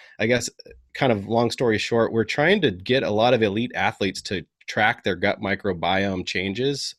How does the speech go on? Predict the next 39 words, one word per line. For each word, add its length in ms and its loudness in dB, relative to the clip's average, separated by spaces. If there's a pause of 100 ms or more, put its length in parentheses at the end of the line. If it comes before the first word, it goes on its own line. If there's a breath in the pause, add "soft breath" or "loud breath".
over 680 0
time, 480 -4 (200)
before 520 0
and 80 0
after 380 -6
competitions 840 -6
and 280 -2
with 120 -6
different 300 -8
nutrition 460 -8
strategies, 560 -4
and 100 -6
see 160 -8
how 100 2
that 200 -4
changes. 440 -4 (440 loud breath)
And 60 -4
then 100 0
also 280 2
looking 280 -2
between 340 -2
really 220 2
fit 320 -2
people 340 -2
and 80 -2
really 280 0
unfit 400 -6
people 420 -12 (420 soft breath)
and 160 -4
seeing 460 0
what's 260 2
the 100 -4
deal 520 0
with 200 -6
your 80 -4
gut 220 -2
microbiome. 720 -2
Is 160 -8
this 280 -2